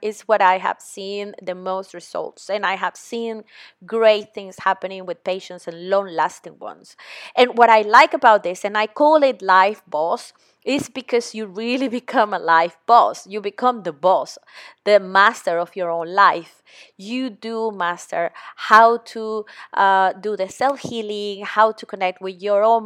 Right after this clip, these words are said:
mind, and how to balance the energy within yourself. It is a beautiful thing to happen, and I really believe that is, is going to be the medicine of the future. It is a great way to establish that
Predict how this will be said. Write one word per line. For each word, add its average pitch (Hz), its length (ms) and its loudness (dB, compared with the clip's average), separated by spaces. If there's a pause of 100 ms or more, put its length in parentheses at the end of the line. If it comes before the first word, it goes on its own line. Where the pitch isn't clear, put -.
mind, 190 460 -2
and 214 200 -12
how 277 280 0
to 254 160 -14
balance 185 520 0
the 165 220 -18
energy 175 560 -12 (340)
within 185 360 -8
yourself. - 560 -12 (340)
It 208 120 -4
is 233 140 -6
a 196 60 -6
beautiful 240 520 -10
thing 208 240 -12
to 196 120 -16
happen, 180 680 -2
and 196 180 -4
I 190 160 -4
really 196 380 -12
believe 175 500 -12
that 180 280 -2
is, 196 400 -10
is 202 200 -12
going 240 260 -6
to 190 80 -14
be 185 100 -14
the 180 120 -10
medicine 180 440 -12
of 160 120 -16
the 175 60 -14
future. - 580 -12 (360)
It 220 80 -6
is 240 160 -8
a 185 280 0 (120)
great 214 320 -4
way 196 260 -2 (120)
to 175 220 -12
establish 185 580 -4
that 185 300 0